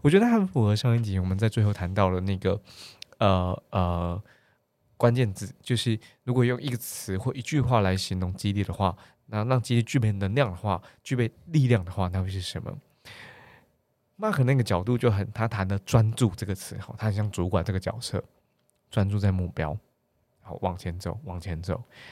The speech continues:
然后我，我用，我引用的H B R里头内容，他就很像同才的这个角色，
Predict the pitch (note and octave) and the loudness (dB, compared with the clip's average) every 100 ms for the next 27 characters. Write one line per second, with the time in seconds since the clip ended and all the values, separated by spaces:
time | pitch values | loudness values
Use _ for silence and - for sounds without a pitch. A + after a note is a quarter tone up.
0 | - - G2 B2 A#2 G#2 G2+ G#2 G#2 A#2+ | -18 -8 -4 0 0 0 -2 -2 2 2
1 | A#2+ A2 A#2+ A2 A2+ G#2+ F#2+ - - - | 2 0 0 0 2 2 2 0 -6 -2
2 | A2+ G2 F2 F2 F2+ G2 E2+ D#2+ F#2+ - | 2 2 0 -4 -2 -2 0 -2 -4 -6
3 | - _ _ G2+ A2 F#2 G#2 G2+ - G2+ | -18 _ _ -6 -4 -4 -6 -6 -6 -6
4 | F#2+ F2 G2+ - - - - | -6 -6 -6 -6 -8 -8 -8